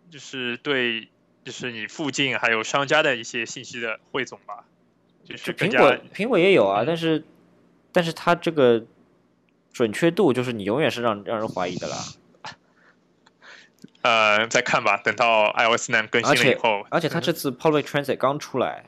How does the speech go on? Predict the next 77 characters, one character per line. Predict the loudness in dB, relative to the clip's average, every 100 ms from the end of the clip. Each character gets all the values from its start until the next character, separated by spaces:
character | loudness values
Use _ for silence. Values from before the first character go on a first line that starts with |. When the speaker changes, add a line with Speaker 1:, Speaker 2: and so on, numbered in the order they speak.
| _ -4
Speaker 2:
刚 | -2
出 | 0 6
来， | 6
那 | 6 0 -4 -6 _ -14
你 | -12 -4
因 | 0
为， | 0 0
因 | 0
为 | -2 -4 _
地 | -2
图 | -2 -2
这 | -2
个 | -2
事 | -2
情 | -6
是， | -4 -6 -6
是 | -6 -2 -4 -6
特 | -6 -2
别 | -2
特 | -2
别， | -4 -2 -4 -8 _ _ _ _ -12
就 | -4
是 | -2 -2 -10 -20 _
我 | 0 0
特 | 2
别 | 2
特 | 2 4
别 | 6 6 4 0 _ -20 -20 _ _ _ _ 0
要 | 6 6
紧 | 6 -2
的 | -12
一 |
个 | -10
事 | -8
情， | -8 -12 -12
你， | -10
你 | -4
不 | 0 2
能 | 4
说 | 4
因 | 4 4
为 | 6 6 6 2
说 | -2 -2
这 | 0
个 | 0
public | 2 2
transit， | 0 0 2 0
你， | -2 -8
你 | -8
耽 | 0 2 2
误 |
了 | 2
十 | 0 -2
分 | -2
钟， | -2
那 | -2
你 | -4
可 | -4
能 |
就 | -6
错 | -4 -4
过 | -2
了 | -2
很 | -2
重 | -4 -2
要 | -2
的 |
一 | -4
个， | -4
一 | -6
个 | -8
东 | -8 -8
西 | -10
嘛。 | -10 -14 -18 _ -12
你 | -2
不 | 2
能， | 0